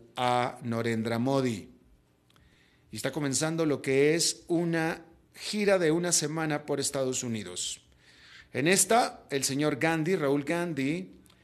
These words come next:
se reunirá con, eh, líderes tanto empresariales como de la sociedad o civiles, también políticos y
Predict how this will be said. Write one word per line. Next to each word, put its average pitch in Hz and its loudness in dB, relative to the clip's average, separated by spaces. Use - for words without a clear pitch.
se 127 -4
reunirá 160 2
con, 170 2
eh, 127 0
líderes 165 2
tanto 127 -2
empresariales 139 -2
como 113 -4
de 110 -4
la 110 -6
sociedad 151 0
o 127 -4
civiles, 139 -2
también 175 2
políticos 180 -2
y 233 0